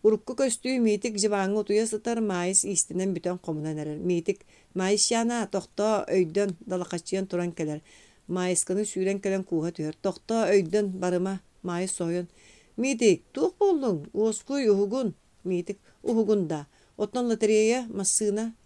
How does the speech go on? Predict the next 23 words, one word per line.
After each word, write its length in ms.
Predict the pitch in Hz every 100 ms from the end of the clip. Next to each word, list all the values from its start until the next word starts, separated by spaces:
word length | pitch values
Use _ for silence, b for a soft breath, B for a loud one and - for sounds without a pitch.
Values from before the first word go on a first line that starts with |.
| -
маайыс. 400 | 175 170 180 - _ b b b
Туох 240 | - 247 -
та. 220 | 170 151
Ханнык 340 | 254 311 -
лотерея, 600 | 359 254 214 185 160 151 _ _
ханнык 280 | - 202 233
массыына. 560 | 233 - 214 185 160 151 b b b b b -
Уһугун 420 | 220 254 320 311
эре, 220 | 254 196 170
угураң 560 | 165 208 202 277 294
арыйдын 400 | 214 196 170 190
дуутугуй». 480 | 185 175 165 160 160 b b b
Идден 420 | 185 170 190 202
жыбааңы 400 | 185 175 165 170
олордор. 300 | 170 160 160
Миитик: 420 | 170 165 160 - _ b b b b b b -
«Хүү, 800 | 226 262 269 269 254 208 175 180
уутур, 260 | 175 208 214
харагын 320 | 202 170 185
соттор 320 | 185 165 170
хайдах». 640 | 165 190 185 170 233 226 - _
Маайыс: 460 | - 170 175 180 - b b
«Миит, 340 | 220 247 202